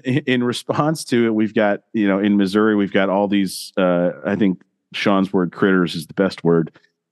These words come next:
for this group of folks who are running for higher office, all these Republicans, one of them being the Secretary of State,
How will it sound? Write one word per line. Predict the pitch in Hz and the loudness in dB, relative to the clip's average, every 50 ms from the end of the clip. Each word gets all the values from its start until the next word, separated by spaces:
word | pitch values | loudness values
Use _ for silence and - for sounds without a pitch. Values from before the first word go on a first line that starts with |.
| _ _ _ | _ _ _
for | 95 | 2
this | 92 104 104 - | 2 2 0 0
group | - - 87 - | -2 -2 -2 -2
of | 90 - | -2 -2
folks | - 90 87 85 - - | 0 0 0 0 -2 -2
who | - 98 | 0 2
are | 95 90 | 2 2
running | 92 101 101 101 98 92 | 2 2 2 2 0 -2
for | - 104 92 | -2 -2 0
higher | 87 98 90 90 90 | 0 0 0 2 2
office, | 92 127 180 202 - 117 98 - | 2 0 0 0 -2 -6 -6 -4
all | 110 107 | -4 -2
these | 101 101 92 - | -2 -4 -4 -6
Republicans, | 95 90 110 110 110 107 - 98 92 90 90 - _ _ _ _ _ _ _ _ | -4 -2 -2 -2 -2 -2 -2 -2 -2 -2 -4 -6 _ _ _ _ _ _ _ _
one | 104 110 113 | 0 2 2
of | 107 95 | 2 2
them | 98 98 | 2 2
being | 92 98 95 | 2 2 2
the | 92 90 | 2 0
Secretary | - 98 82 - 95 - 95 87 80 | 0 -2 -2 -2 -4 -2 0 0 0
of | 85 | -2
State, | - - - 156 147 143 139 135 131 | -4 0 0 2 2 2 2 0 -2